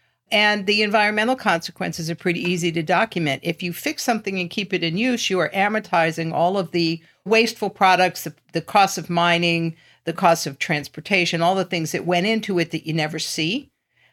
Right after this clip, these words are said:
But you're amortizing that over a longer period of time. So you're already being a good, responsible, sustainable citizen, even if you only, if, let's say, you get two years out of that <laughs> suitcase with its new wheels.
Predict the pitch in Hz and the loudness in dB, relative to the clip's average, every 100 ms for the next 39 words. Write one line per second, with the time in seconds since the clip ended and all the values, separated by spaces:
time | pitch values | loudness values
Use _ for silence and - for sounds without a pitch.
0 | _ 208 185 208 214 226 233 220 202 180 | _ 0 2 4 4 6 4 2 2 2
1 | 180 175 160 160 160 156 160 151 147 143 | 0 0 2 2 -2 -2 -2 -2 -4 -8
2 | - 165 147 147 202 175 151 - 160 202 | -4 -2 -2 -2 0 0 0 -2 -2 4
3 | 190 190 208 196 175 160 165 165 160 175 | 4 4 2 4 2 2 0 0 -2 -4
4 | 151 151 - 175 156 151 170 143 143 _ | -4 -6 -4 0 0 -2 -10 -10 -10 _
5 | - 185 - 214 196 185 165 165 147 - | -6 -6 -2 2 2 2 0 0 -2 -2
6 | 240 247 - 165 170 180 196 202 202 214 | 0 0 0 0 0 0 0 -2 0 0
7 | 214 214 196 - - - _ 226 247 226 | 0 -2 -6 -14 -20 -20 _ 0 2 2
8 | 262 - 277 269 269 262 302 294 311 247 | 2 4 2 2 2 2 0 2 4 4
9 | 196 160 151 151 151 _ _ - - - | 4 4 4 0 0 _ _ -10 -4 -4
10 | - - 247 - - - 226 196 - 175 | -4 -4 -4 -4 -4 -4 -6 -8 -8 -8
11 | 180 185 175 180 165 165 - | -2 0 2 2 4 2 0